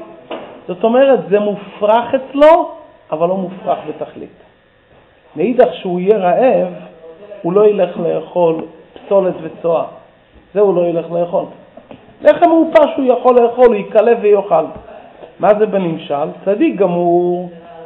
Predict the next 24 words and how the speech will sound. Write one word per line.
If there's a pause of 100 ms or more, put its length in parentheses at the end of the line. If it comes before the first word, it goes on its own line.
(300)
ענייני
העולם
הזה
המיותרים, (100)
הם
נחשבים
בעיניו
מחמת
אהבתו
את
השם (420)
כצואה. (640)
כמו
שלא
יעלה
בדעת (140)
שום
אדם
באיזה
מצב (360)
לאכול,
ברגע
שהוא
בשקול,